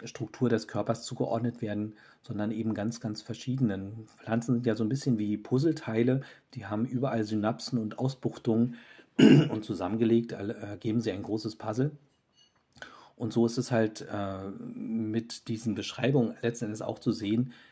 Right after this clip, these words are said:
Ihr, äh, werdet eine Pflanze im Magenteil antreffen und die gleiche Mann-,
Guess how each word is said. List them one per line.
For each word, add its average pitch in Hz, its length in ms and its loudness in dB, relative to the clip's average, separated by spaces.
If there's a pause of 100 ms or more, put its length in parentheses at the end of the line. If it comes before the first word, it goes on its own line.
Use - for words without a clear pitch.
(200)
Ihr, 101 420 0
äh, 101 220 -6
werdet 107 320 -2
eine 104 280 -4
Pflanze 107 360 -4
im 101 160 -4
Magenteil 113 560 0
antreffen 123 640 0
und 104 160 -4
die 110 60 -6
gleiche 104 300 -2
Mann-, 104 260 -6